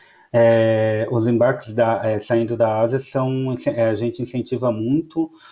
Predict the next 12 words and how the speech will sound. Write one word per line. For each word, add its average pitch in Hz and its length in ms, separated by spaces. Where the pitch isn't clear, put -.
o 123 220
embarque 120 460
em 127 340
N 123 160
O 123 100
R, 104 280
né, 101 200
equipa-, 104 300
é, 98 260
reefers 110 500
desligados, 107 720
né, 127 160